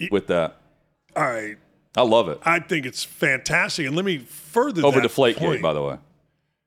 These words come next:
Speaker 1: That was started by my boys in Indy. But <laughs> so think about this. So many of your friends are guys, well, they, they talk bad about their wives or their girlfriends. And I have a, I have a theory in my life. I don't,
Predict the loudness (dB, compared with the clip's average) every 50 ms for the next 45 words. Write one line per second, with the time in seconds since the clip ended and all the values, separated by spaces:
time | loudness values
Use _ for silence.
0 | _ _ _ -6 -4 -4 -4 -2 0 0 0 -2 -2 -4 -4 -4 -2 -2 -4 -6
1 | -8 -8 -10 -10 -8 -10 -8 -6 -4 -6 -6 -8 -10 -12 -6 -6 -2 2 2 2
2 | 2 2 0 0 2 0 0 0 -2 -6 -10 -10 -10 -10 -16 -20 _ -4 2 4
3 | 4 4 2 0 -4 -10 -4 -2 0 0 2 2 2 0 2 0 -2 -2 0 0
4 | 0 2 2 2 0 0 0 0 0 -2 -2 -2 -4 -6 -4 -2 -2 -4 -4 -6
5 | -6 -8 -6 0 2 2 2 2 -2 -6 -8 -12 -8 -6 -4 -4 -4 -6 -10 _
6 | _ 0 2 4 4 4 4 4 2 2 0 0 0 0 0 0 0 0 0 0
7 | 0 0 0 -2 -2 -2 -2 -2 0 2 2 4 4 2 0 -2 -4 -4 -4 -4
8 | -6 -4 -2 -2 -2 -2 -4 -6 -8 -8 -10 -10 -10 -8 -10 -10 -10 -12 -16 -20
9 | -20 _ -20 -20 -20 _ _ _ _ _ -20 -18 -18 -18 -18 -18 _ 2 2 4
10 | 4 2 2 0 -2 -4 -8 _ 0 2 2 2 0 -2 -2 -2 0 0 0 0
11 | 0 -2 -2 -2 -2 -2 -2 0 0 0 0 -2 -2 -4 -4 -4 -4 -4 -6 -8